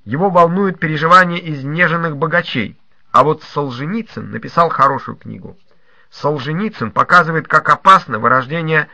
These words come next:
революционного духа». Баскин еле сдерживался.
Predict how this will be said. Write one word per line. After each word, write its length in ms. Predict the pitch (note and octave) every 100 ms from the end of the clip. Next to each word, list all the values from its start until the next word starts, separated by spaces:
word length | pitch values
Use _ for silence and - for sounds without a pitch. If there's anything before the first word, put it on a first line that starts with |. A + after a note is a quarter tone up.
| _
революционного 720 | A#2 D3 D3+ - D#3+ C#3+ C#3+
духа». 400 | C3+ A#2+ - - _ _ _ _ _ _ _
Баскин 580 | F#2 A2 E3+ F3 - G#2+
еле 300 | G#2 C#3+ D3
сдерживался. 720 | B2+ B2 G#2 A2 G#2 - -